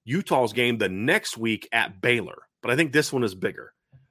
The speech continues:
And here's why I think this is a big game. I don't know that either Utah or Florida have a chance to play for a national title this year. Matter of fact, if I was betting right now,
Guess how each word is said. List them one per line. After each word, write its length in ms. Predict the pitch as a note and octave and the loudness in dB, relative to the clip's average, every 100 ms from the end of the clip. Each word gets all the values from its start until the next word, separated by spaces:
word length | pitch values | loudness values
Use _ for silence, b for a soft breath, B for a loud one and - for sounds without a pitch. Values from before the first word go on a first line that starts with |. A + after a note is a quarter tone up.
| _ _ _ _ | _ _ _ _
And 140 | B2 B2 | -2 2
here's 220 | E3 E3 | 2 2
why 180 | D3+ C#3 | 4 4
I 60 | |
think 260 | B2+ B2 G2 | 4 0 2
this 180 | A#2+ - | 0 0
is 80 | G#2+ | -4
a 60 | |
big 220 | F#2+ F#2+ | -2 -2
game. 340 | F#2 E2 C#2+ - b b b b - | -2 -8 -12 -20 b b b b 0
I 220 | C3+ G#3+ | 4 6
don't 320 | A#3 G3 A#2 | 4 2 4
know 480 | A2+ A2+ C3+ D#3+ - _ _ _ - | 4 6 4 2 -6 _ _ _ 2
that 240 | A#2+ A2 | 4 4
either 260 | A#2+ B2+ G#2+ | 0 0 -2
Utah 460 | A2 D#3+ - D#3+ | -2 -4 2 4
or 180 | - C#3 | 4 2
Florida 540 | C#3+ D3 C3+ F#2+ F#2 - _ _ _ _ | 0 0 2 2 -2 -6 _ _ _ _
have 180 | - B2+ | 0 2
a 80 | A#2 | 2
chance 380 | - C#3+ C3+ C3+ | -2 -2 -2 -2
to 80 | B2+ | -2
play 180 | A#2+ | 0
for 120 | A2 A2 | 0 -2
a 20 | |
national 320 | G2+ - E2 | -4 -6 -10
title 260 | - D#2 B1 | -8 -8 -8
this 200 | - - | -12 -12
year. 180 | G1+ _ _ _ _ _ | -14 _ _ _ _ _
Matter 260 | A#2+ E3 D#3 | 4 4 4
of 60 | |
fact, 300 | - C#3+ C#3 | 0 -2 -2
if 100 | B2+ | -2
I 100 | B2+ | -2
was 120 | A#2+ | -2
betting 300 | G#2 B2+ D#3+ | 2 2 2
right 200 | C#3 C3+ | 2 -2
now, 360 | G#2+ A2 G#2 G2+ | 0 0 0 -2